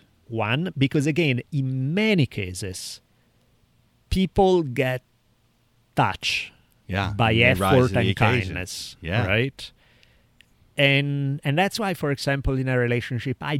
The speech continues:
Speaker 1: l-, hate, even in a kidding kind of way, talking shit.
Speaker 2: Yeah.
Speaker 1: I ha-, I want the, somebody to feel that I got their back. I want somebody to feel that they are accepted, that they are loved, that they are,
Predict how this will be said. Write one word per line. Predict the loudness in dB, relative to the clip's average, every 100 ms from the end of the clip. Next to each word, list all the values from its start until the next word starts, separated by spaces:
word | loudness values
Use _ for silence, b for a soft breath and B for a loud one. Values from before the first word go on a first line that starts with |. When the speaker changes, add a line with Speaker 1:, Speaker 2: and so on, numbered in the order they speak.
| -4
Speaker 1:
l-, | -8 -8
hate, | -4 0 2 2 2 -2 -6 -14 -18 _ _ _ _
even | -2 0 0
in | -4
a | -6
kidding | -6 -4 -4 -4
kind | -4 -2
of | -4
way, | -4 -6 -6
talking | -6 -4 -4
shit. | -4 -6 -10 -12 -18 -18 -18
Speaker 2:
Yeah. | -16 -16 -18 -12 -4
Speaker 1:
I | -2 -2 -4
ha-, | -6 -6 -4 0
I | 0
want | 2 0 -2 -4 -8 -6
the, | -6 -6 _ -10
somebody | -2 -2 0 2 2 2 -2
to | -4
feel | -6 0 2 2
that | 0 0
I | 0
got | 0 -2 -2
their | -4
back. | -4 -6 -6 -6
I | 0
want | 0 0
somebody | -2 -2 2 2 0
to | -4
feel | -2 0
that | 0 0
they | 0
are | 0 -2
accepted, | -6 -8 -8 -8 -10 -8 -8
that | -6
they | -4
are | -2 -4
loved, | -2 -4 -4 -10 -10
that | -10 -8
they | -6 -4
are, | -2 -2 -2 -4